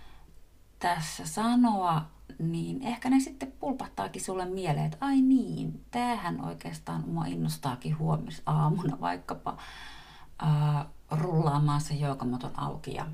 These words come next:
tekemään harjoituksen. Ehkä se tärkein keino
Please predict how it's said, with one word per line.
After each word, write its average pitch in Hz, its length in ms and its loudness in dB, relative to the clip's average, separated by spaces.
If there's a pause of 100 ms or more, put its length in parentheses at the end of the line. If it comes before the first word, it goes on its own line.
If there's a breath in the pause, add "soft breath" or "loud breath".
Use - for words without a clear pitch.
(180)
tekemään 147 360 -4
harjoituksen. - 580 -4 (3500 loud breath)
Ehkä 240 340 -2
se 370 200 0 (160)
tärkein 175 960 4 (600 loud breath)
keino 190 420 2